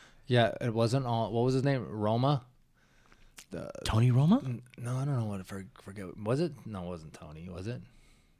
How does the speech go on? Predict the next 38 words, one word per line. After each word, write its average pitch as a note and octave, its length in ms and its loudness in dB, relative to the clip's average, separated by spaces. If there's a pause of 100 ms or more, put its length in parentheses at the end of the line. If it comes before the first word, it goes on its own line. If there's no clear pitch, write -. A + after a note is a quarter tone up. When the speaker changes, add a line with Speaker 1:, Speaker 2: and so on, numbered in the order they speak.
(140)
Speaker 1:
For, C3 220 4
for, B2+ 380 2
for B2 180 0
a A2+ 60 2
while A2 320 4
there, A2 260 2
he A2 200 -4
was G2 180 -4
in, F2+ 160 -6
he G#2+ 200 -6
was F#2+ 140 -4
in F2 80 -6
the E2+ 80 -6
Four F2 200 -12
Horsemen E2+ 440 -10
as E2+ 80 -14
Speaker 2:
Yeah, F2+ 80 -6
Speaker 1:
well. E2+ 160 -8
Speaker 2:
we'll - 80 -10
call G2 160 2
him F2+ 80 2
Roma. F2+ 300 2 (460)
Speaker 1:
Uh, C#3 60 -12
Roma, G#2 280 -10
I F#2 60 -8
don't F2 140 -10
remember. G#1 300 -10
I'm - 120 -6
gonna G#2 100 -2
have F2+ 80 -4
to F2+ 60 -10
look F2 200 -6
it F2+ 60 -6
up. F2 100 -6
Google B2 260 -2
it F2+ 100 -8
quick. E2 200 -12 (300)
Um, G#2 420 2